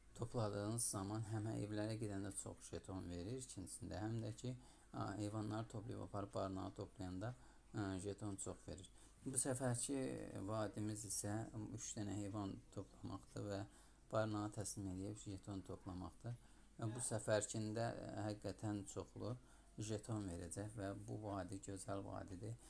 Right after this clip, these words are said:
Toyuğa baxanda, heyvanlara nisbət, o toyuğa baxanda heyvan qəşəkdir. Və bu heyvan toplamada qalan jeton yığıb kartlar ala bilərsiniz,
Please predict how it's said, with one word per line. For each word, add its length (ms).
Toyuğa 380
baxanda, 540
heyvanlara 640
nisbət, 500
o 160
toyuğa 260
baxanda 500
heyvan 420
qəşəkdir. 500
Və 200
bu 220
heyvan 500
toplamada 720
qalan 360
jeton 400
yığıb 320
kartlar 500
ala 160
bilərsiniz, 720